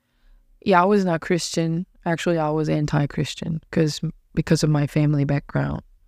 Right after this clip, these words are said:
Um, so, but I was just looking for the business, like, kind of successful business, and I went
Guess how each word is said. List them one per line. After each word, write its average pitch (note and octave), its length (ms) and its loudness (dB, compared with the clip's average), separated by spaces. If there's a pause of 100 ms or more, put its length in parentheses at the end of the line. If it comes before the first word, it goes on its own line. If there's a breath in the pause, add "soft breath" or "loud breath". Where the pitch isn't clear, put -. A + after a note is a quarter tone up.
(600)
Um, C#3 580 0 (240)
so, C#3 560 2 (460)
but F3+ 160 2
I E3+ 120 6
was F3 300 2
just - 280 -2
looking D#3+ 320 -2
for D3+ 460 -2
the D3+ 140 -2
business, E3 840 -2
like, E3 180 0
kind D#3 180 0
of C#3+ 120 -4
successful - 560 -4
business, E3 460 0
and D#3+ 100 2
I D3 80 0
went D3+ 320 -2